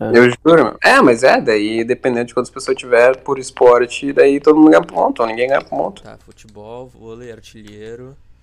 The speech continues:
Speaker 3: bola no travessão, cinco chances.
Speaker 1: Bola no travecão.
Speaker 2: Pênalti. É, travecão. Pênalti.
Speaker 1: Travecão.
Speaker 3: Tá, mas como é que vai fazer o pênalti?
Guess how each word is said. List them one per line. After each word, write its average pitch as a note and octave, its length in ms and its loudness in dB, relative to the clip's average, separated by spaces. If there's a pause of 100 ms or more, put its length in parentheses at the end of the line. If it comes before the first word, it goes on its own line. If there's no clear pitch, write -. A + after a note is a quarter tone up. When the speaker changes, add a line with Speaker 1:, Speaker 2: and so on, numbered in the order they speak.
(400)
Speaker 3:
bola A2 300 -18
no A#2 140 -20
travessão, A2+ 880 -6
cinco A#2 280 -20
chances. A2 680 -20
Speaker 1:
Bola A#2+ 220 -4
no A#2+ 60 -6
travecão. A#2+ 760 -2 (260)
Speaker 2:
Pênalti. A#2 540 -2 (380)
É, A#2 200 4
travecão. - 480 -6 (420)
Pênalti. A#2+ 300 -4
Speaker 1:
Travecão. A#2 140 -10 (140)
Speaker 3:
Tá, C4 140 -10
mas G3+ 120 -12
como G3+ 140 -14
é G3+ 40 -16
que B3 60 -20
vai A#3 120 -12
fazer G#3+ 200 -14
o G3 60 -12
pênalti? E3+ 480 -20